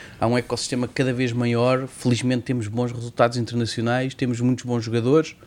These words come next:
Ahm, aquilo que muitas vezes falta, acima de tudo,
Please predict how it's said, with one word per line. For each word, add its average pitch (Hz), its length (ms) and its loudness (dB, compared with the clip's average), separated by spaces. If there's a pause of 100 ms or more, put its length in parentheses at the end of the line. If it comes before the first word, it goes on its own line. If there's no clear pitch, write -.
(540)
Ahm, 143 800 6 (340)
aquilo 151 220 -2
que 170 100 0
muitas 156 240 2
vezes 156 200 2
falta, 165 400 4 (720)
acima 156 280 4
de 156 60 -6
tudo, 175 220 0